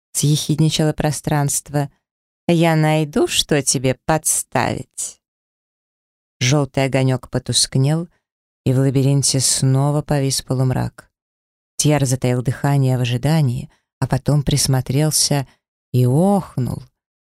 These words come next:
Перед ним, теряясь в сером окружении, стояла женщина, высокая, худая и почти прозрачная, и впрямь как тьма.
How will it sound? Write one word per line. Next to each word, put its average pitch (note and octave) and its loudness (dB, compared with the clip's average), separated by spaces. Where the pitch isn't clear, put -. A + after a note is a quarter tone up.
Перед C#3 2
ним, D#3+ 4
теряясь D#3 0
в - -6
сером D3+ 2
окружении, C#3+ 0
стояла C#3+ 0
женщина, D#3 -2
высокая, C#3 0
худая C3+ -2
и B2+ 0
почти - 0
прозрачная, C3+ -2
и A2+ -2
впрямь D#3+ 0
как - -6
тьма. C3 -4